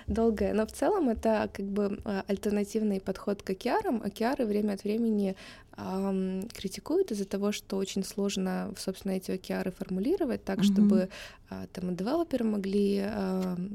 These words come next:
Speaker 1: контрибьютить в то, что происходит, и чтобы это было выполнимо, и чтобы это было не абстрактно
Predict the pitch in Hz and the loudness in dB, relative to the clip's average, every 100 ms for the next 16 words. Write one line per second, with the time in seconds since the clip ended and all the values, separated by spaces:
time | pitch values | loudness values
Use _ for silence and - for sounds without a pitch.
0 | - 180 - 175 190 185 - - 180 - | -8 -8 -6 -2 0 -2 -6 -6 -6 -6
1 | - 185 175 - 185 180 180 - 185 - | -6 -4 -4 -4 -4 -4 -6 -4 -4 -4
2 | 185 175 185 180 170 185 180 170 - 185 | -6 -4 -4 -4 -4 -2 -2 -4 -4 -2
3 | 220 285 269 202 - - 175 180 180 175 | 0 0 2 0 -2 -4 -6 -4 -4 -2
4 | 185 180 175 165 - - 262 247 202 | 0 0 -2 -8 -8 -4 -4 -2 0